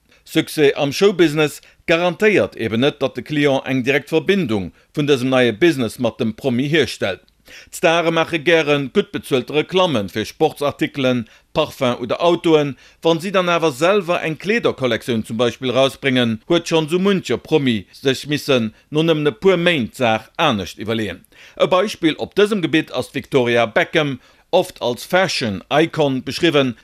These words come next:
hat früher Spice Girl, doch müsse schnell feststellen, dass es nicht genug Klienten für ihre neue Jeans macht, an Herren Kleiderkollektion gänge gehen. Die grosse Modeboutique, wo die bekannten Beverly Hills Klienten ankaufen gehen,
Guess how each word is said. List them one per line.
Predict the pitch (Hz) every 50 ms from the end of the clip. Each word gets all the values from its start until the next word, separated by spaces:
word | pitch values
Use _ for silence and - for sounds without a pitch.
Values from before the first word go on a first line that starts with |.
| _ -
hat | 117 120 -
früher | - - 147 143 139 120 113
Spice | - - 156 147 139 139 - -
Girl, | - 151 139 135 123 110 - - _ _ _
doch | - 175 170 - -
müsse | 151 151 - 156 151
schnell | - - 202 208 180 135
feststellen, | 110 - 131 120 113 - - - 139 120 117 113 110 107 98 - _ _ -
dass | 131 127 107
es | 127 -
nicht | 185 185 185 -
genug | 170 151 160 156 -
Klienten | - 156 156 160 151 139 123 120 113 110
für | - 143 131
ihre | 113 123 117
neue | 117 120 120 117 104
Jeans | - 147 156 156 131 - -
macht, | 139 127 127 - - _ _ _ _
an | - - 147 143
Herren | 160 196 190 139 104 101 90 90 82
Kleiderkollektion | - 127 131 113 107 101 - 120 110 110 - - - 113 107 104
gänge | 104 110 127 165 170
gehen. | 135 123 - - _ _ _ _ - - - - _ -
Die | 190 190
grosse | 214 214 233 220 - - 190
Modeboutique, | 208 220 226 208 190 170 185 185 - 185 185 - 180 170 170
wo | 165 165
die | 143 143
bekannten | 123 110 - 143 139 135 123 - 131 120 120 120 104
Beverly | - 127 123 110 123 123 123
Hills | 123 170 185 175 - -
Klienten | - 143 127 120 113 113 110 107
ankaufen | - 165 170 - 170 156 - 165 135
gehen, | 151 147 143 131